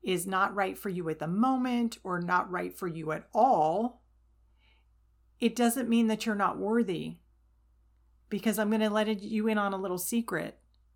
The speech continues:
None of us are worthy for any gifts that God wants to give. We all fall short of the glory of God.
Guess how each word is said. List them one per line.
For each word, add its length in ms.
None 720
of 400
us 440
are 240
worthy 640
for 520
any 520
gifts 520
that 160
God 240
wants 320
to 80
give. 400
We 400
all 500
fall 300
short 260
of 60
the 80
glory 340
of 140
God. 460